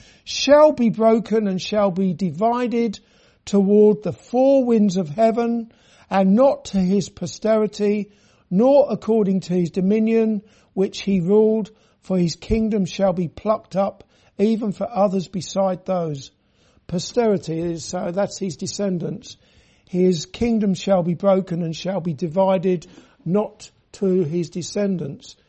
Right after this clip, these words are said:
to his children. Verses three and, <clears throat> verse three rather, marks the fall of the Medo-Persian Empire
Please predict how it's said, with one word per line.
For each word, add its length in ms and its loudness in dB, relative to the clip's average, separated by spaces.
to 180 -4
his 180 -4
children. 600 -4
Verses 560 0
three 160 2
and, 840 2
<clears throat> 160 -20
verse 400 0
three 240 4
rather, 480 0
marks 420 0
the 180 -4
fall 720 -2
of 220 0
the 140 2
Medo-Persian 960 2
Empire 640 0